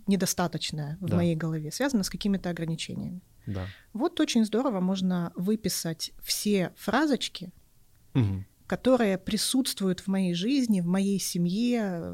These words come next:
Speaker 1: в моём окружении, связанные с деньгами, и которые окрашены как-то нег-, можно и, и негативно, и позитивно, да, условно.
Speaker 2: Мгм.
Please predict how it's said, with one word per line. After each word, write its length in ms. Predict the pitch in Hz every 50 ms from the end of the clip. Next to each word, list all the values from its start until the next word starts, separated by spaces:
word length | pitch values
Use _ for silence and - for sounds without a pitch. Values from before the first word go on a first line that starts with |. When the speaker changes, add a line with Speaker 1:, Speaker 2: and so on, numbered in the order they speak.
| - 180 175
Speaker 1:
в 200 | 175 175 160 170
моём 340 | 185 190 190 202 202 190
окружении, 760 | 180 - - 170 170 165 196 247 269 262 233 202 185 175 160 180
связанные 560 | - - - 233 262 254 233 208 196 180 180 175
с 40 | 170
деньгами, 520 | - 226 262 285 247 202 175 160 160 170 240
и 80 | 220 180
которые 320 | - - 233 247 220 -
окрашены 560 | - 185 - 202 214 226 - - 190 165 160
как-то 280 | - 185 - - - 180
нег-, 240 | 175 175 170 170 -
можно 300 | 208 220 220 254 254 233
и, 140 | 214 - 226
и 240 | 220 240 - - 214
негативно, 540 | 202 208 220 214 226 - - 392 392 302 240
и 40 | 208
позитивно, 560 | - 214 208 208 - - 170 151 160 160 185
да, 180 | 190 190 196
условно. 440 | 196 180 - - 180 156 156 156 165 - - - - - - - - -
Speaker 2:
Мгм. 300 | 143 127 110 117 117 110